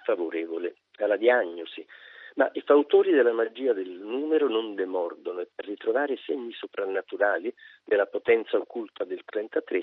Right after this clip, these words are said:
si aggrappano anche alla cronaca recente. Per esempio il caso dei minatori cileni che nel duemiladieci rimasero intrappolati nella miniera di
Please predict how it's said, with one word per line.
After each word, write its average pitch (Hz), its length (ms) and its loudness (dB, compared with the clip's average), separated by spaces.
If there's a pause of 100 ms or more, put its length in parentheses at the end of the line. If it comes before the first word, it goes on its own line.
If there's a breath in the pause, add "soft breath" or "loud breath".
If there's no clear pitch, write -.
si 120 60 -2
aggrappano 101 600 -4
anche 143 220 -2
alla 104 140 4
cronaca 110 480 -4
recente. 85 580 -4 (160)
Per 135 140 -2
esempio 156 340 4
il 113 60 -2
caso 135 320 -2
dei 107 160 -2
minatori 110 520 -4
cileni 107 460 -2
che 92 140 -8
nel 87 240 -8
duemiladieci 110 800 -4
rimasero 92 500 -6
intrappolati 107 840 -4 (280)
nella 101 260 0
miniera 104 460 0
di 90 120 -10